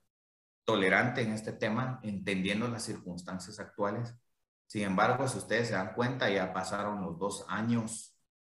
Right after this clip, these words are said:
eh, de, de la pandemia, ya cumplimos dos años, entonces ya la tendencia va a ser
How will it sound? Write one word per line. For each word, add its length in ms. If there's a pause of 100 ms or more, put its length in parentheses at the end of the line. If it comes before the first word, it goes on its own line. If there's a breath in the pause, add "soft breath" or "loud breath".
(420)
eh, 420
de, 520
de 120
la 160
pandemia, 480
ya 60
cumplimos 400
dos 200
años, 380
entonces 440
ya 100
la 160
tendencia 540
va 80
a 40
ser 380